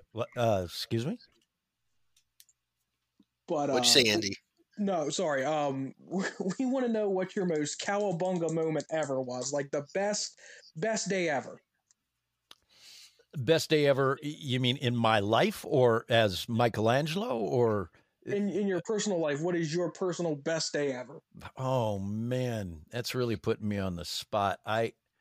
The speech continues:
Speaker 1: I think probably the day my first daughter was born, uh, uh, uh, w-, is the first thing that comes to my mind. Uh, y-, y-, yeah.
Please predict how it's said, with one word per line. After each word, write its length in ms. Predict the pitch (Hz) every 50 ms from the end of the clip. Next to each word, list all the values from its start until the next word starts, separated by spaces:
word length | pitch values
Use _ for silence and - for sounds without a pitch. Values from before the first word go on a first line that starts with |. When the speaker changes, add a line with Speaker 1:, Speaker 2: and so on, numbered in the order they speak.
| _ _ _ _ - _ _ _ _ _ _ _ _ _ _ 123 107 _ _ _ _ _ _ 107 _ _ _ _ _ _ _ _ _ _ _ -
Speaker 1:
I 220 | 120 139 185 214
think 300 | - - 190 175 131 -
probably 640 | - 139 135 143 147 143 139 120 135 131 127 123 117
the 220 | 98 87 98 110
day 280 | 90 87 113 113 113 120
my 220 | 120 113 107 98
first 680 | - - - - - 120 117 107 - - 104 98 - -
daughter 360 | 120 104 101 101 95 95 90
was 220 | 85 85 80 73
born, 460 | 78 76 69 80 76 73 69 67 65 - _ _ _ _ _ _ _ _ _ _ _ _ _ _ _ _ _ _
uh, 120 | - - - - - _ _ -
uh, 100 | 123 - - -
uh, 80 | 113 -
w-, 340 | - - - - - - - - - - - - - -
is 200 | 117 101 92 95
the 60 | 95 -
first 280 | - 127 123 - -
thing 160 | 120 110 101 92
that 80 | 87 -
comes 280 | - 98 90 87 -
to 100 | - 92
my 180 | 87 87 87 85
mind. 380 | 82 80 76 69 69 67 - - _ _ _ _ - - - - _ _ _ -
Uh, 600 | - 92 92 90 90 90 87 85 82 80 80 76 69 - _ _ _ _ _ _ _ _ _ - - _ _ _ _ _ -
y-, 80 | - - - - -
y-, 140 | 110 113 -
yeah. 320 | 120 107 117 110 87 82